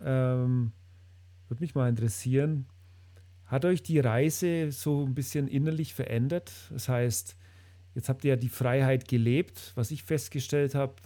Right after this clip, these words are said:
ich sag ja immer, wer die Freiheit liebt, darf die Einsamkeit nicht scheuen. Das Problem habt ihr jetzt konkret nicht, aber man hat das Problem, weil ihr zusa-, zusammen seid ja immer, dann kann man sich austauschen. Ähm, aber ihr habt ja wohl doch auch das Gefühl,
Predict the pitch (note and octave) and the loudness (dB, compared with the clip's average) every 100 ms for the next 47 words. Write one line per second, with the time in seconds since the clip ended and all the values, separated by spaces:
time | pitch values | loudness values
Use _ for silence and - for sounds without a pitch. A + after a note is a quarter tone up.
0 | - - - F3 G#2+ C3+ C3+ B2 B2 B2 | -20 -20 -18 -12 -6 -4 0 0 2 2
1 | A#2+ A#2 - B2 D#3 D3+ C3 A#2+ A#2 C#3 | 0 -4 -2 0 2 2 2 0 -4 -6
2 | - B2+ A#2 B2 - - A2+ D3+ - C3 | -2 0 0 -2 -4 -4 -2 -2 -2 -2
3 | A#2 A#2 A2+ A#2 G#2+ - - G#2+ C3+ E3+ | -2 -2 -2 -2 -4 -4 -4 -2 -2 -6
4 | C3+ - D#3+ D#3 D3+ C#3 - C#3 C3 C3 | -10 -6 -4 -2 0 -2 -2 0 0 -4
5 | - C3 C3 B2 A#2 C#3 - - B2+ C3+ | -4 -2 0 0 2 -2 -2 -8 -2 0
6 | C3+ B2 E3 D#3+ C3+ - C3 G#2+ A#2 C3 | 2 0 -2 -4 -6 -2 -2 0 0 0
7 | E3+ D#3 - - - - - A#2 A#2+ A#2+ | -2 -6 -12 -20 -20 -18 -4 -2 0 -4
8 | A2 A2+ - - A#2 A#2 C#3+ B2+ A2 G#2+ | -4 -4 -6 -6 -6 -2 0 -2 -2 -6
9 | G#2 A2 A2+ A#2+ C#3 G#2 - A#2 A2 - | -4 -4 -2 -2 -2 -4 -4 -4 -4 -4
10 | A2 B2 - G#2 G#2+ D3 - - - - | -4 -4 -4 -4 -4 -6 -12 -18 -20 -20
11 | - C3 B2+ C3 - B2+ D3 - C3 C3+ | -10 0 0 0 0 0 0 0 0 0
12 | - C#3 A#2+ C3+ C3+ - - - D3 - | 0 0 2 2 2 -4 -14 -6 -6 -2
13 | C#3+ D3+ - C#3 - C3 G#2+ - C#3+ D#3 | -2 -2 -2 -4 -4 -8 -8 -2 0 0
14 | E3+ | -2